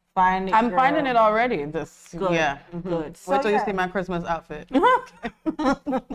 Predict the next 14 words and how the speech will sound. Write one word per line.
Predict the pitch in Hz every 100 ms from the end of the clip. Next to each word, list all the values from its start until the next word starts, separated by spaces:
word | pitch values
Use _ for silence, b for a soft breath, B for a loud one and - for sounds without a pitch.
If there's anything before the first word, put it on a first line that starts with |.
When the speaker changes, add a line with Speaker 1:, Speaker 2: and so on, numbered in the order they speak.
| 277 - 277 _ - _ _ - B B -
Speaker 1:
All | 226 233
right. | 247 262 262 214
Speaker 2:
Anyway. | 202 185 202 208 -
Speaker 1:
So | 330
let's | 277 240 247 254
continue. | 247 262 262 - 302 285 269 269
<laughs> | 269 - 285 - - -
I | 349 320 269 - 185 185
can't | 190 190
wait | 185
to | 185
see | 175
this | 170 170
outfit. | 170 175 165 147